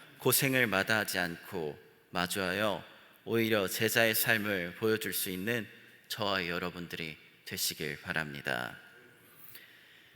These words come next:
이후 자신이 받아야 할 고난의 길을 대면하신 주님께서는 십자가의 길을 걷기 위해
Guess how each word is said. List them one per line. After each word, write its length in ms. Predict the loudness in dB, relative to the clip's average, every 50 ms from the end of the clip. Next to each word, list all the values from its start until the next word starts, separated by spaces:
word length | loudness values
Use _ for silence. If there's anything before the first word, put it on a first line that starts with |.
| -20 -20 _ _ 6
이후 220 | 8 10 10 8
자신이 600 | 10 10 10 10 10 10 12 12 12 12 10 6
받아야 440 | 6 8 10 12 12 12 12 10 10
할 560 | 8 8 8 8 10 10 8 6 4 0 -2
고난의 420 | -2 2 6 6 8 8 6 6
길을 380 | 4 4 4 6 6 6 4 2
대면하신 680 | 2 2 2 4 4 4 4 2 2 0 0 -2 -2 -2
주님께서는 880 | -4 -4 -4 -4 -6 -4 -2 -2 0 0 0 0 0 0 0 0 -2 -6 -12 -18 -20 -20 -20 -14 -4
십자가의 680 | -2 0 0 2 6 6 6 6 6 4 2 2 0
길을 280 | 0 -2 0 0 0 0
걷기 400 | -2 -4 -6 -6 -4 -4 -4 -2
위해 440 | -2 0 0 0 0 0 -2 -4